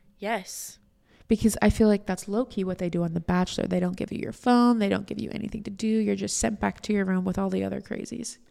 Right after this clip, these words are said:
Speaker 1: I know, but at least you're with people and being able to
Speaker 2: True.
Speaker 1: talk.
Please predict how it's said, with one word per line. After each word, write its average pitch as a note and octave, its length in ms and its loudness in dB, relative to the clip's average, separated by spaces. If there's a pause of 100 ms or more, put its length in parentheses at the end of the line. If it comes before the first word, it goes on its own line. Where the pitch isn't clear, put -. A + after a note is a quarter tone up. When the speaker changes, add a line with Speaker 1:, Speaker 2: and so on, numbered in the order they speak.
Speaker 1:
I B3 80 -10
know, A#3+ 160 -6
but G#3 200 -6
at G#3+ 140 -4
least B3 220 -6
you're C#4+ 100 -6
with G3 420 -8
people - 640 -12 (120)
and F#3 220 -12
being G3+ 220 -8
able F#3+ 180 -10
to - 140 -14
Speaker 2:
True. - 100 -10
Speaker 1:
talk. F#3+ 460 -10